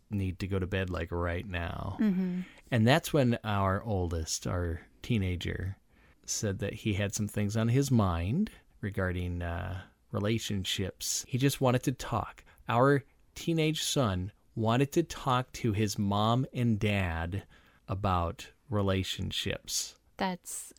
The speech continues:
Speaker 2: amazing.
Speaker 1: And without hesitation, when he said, "Can we talk?" Yeah. <laughs> I'm just
Speaker 2: I'm
Speaker 1: gonna,
Speaker 2: awake. <laughs>
Speaker 1: I'm ju-, I'm just gonna pinch myself really hard. And, uh, <laughs> so we went for a little night walk, which we love to do anyways.
Speaker 2: Mm-hmm.
Speaker 1: And, you know, get, getting up and getting moving helped,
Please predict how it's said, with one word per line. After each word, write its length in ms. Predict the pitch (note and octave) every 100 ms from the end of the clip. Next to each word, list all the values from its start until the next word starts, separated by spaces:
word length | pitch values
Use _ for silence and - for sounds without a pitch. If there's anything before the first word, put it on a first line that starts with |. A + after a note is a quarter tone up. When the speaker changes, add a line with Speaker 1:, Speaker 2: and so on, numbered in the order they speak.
| -
Speaker 2:
amazing. 640 | D#3 - - F#3 - F#3 -
Speaker 1:
And 340 | D3 C3+ B2 A#2
without 420 | A#2 B2+ C3 D3+
hesitation, 960 | C3+ B2+ B2+ - B2+ A2 - D#2+ E2 E2+ _ _ _
when 180 | A2+ G#2
he 160 | A2+
said, 500 | A2 - G#2+ G2 G2 - _ _
"Can 140 | A#2+
we 80 | A#2
talk?" 420 | - G#2 A2+ C#3+ - - _ _ _
Yeah. 200 | A#2+ F3 G3 _ - - - -
<laughs> 600 | B3 G3+ D4+ - - F#3
I'm 120 | E3
just 120 | F3+ G3+
Speaker 2:
I'm 100 | A#3
Speaker 1:
gonna, 120 | D#4
Speaker 2:
awake. 600 | D#4 C4 G#3+ - - - -
<laughs> 120 | -
Speaker 1:
I'm 120 | D3+
ju-, 120 | D#3+ -
I'm 100 | D#3
just 160 | D#3+ E3
gonna 120 | B2+
pinch 340 | - F#3 -
myself 480 | C#3+ A2 - A2 -
really 200 | B2 C3+
hard. 380 | A2+ A2+ A2+ C3+
And, 440 | - A#2+ A#2 A#2
uh, 320 | B2 A#2+ B2 B2+
<laughs> 500 | - - F#3+ - F3+ G#2 - D3 - F3
so 140 | -
we 80 | G#3
went 160 | G#3+ B3
for 100 | A#3+
a 40 |
little 200 | A#3 A#3+
night 260 | A3+ G3 F3
walk, 380 | C#3+ C3+ G#3 -
which 200 | E3+ -
we 60 | D3+
love 200 | C#3 C3
to 80 | C3+
do 160 | C3
anyways. 640 | - A#2 G#2+ F#2 F#2 F#2+ F#2
Speaker 2:
Mm-hmm. 140 | G#2+ A2+
Speaker 1:
And, 140 | C3+
you 80 | A2+
know, 80 | A2+
get, 260 | B2 C3
getting 240 | C3 A#2+ A2+
up 140 | A#2
and 100 | A#2
getting 220 | G#2+ G#2 G2
moving 360 | B2 A#2+ G2
helped, 340 | - A#2+ -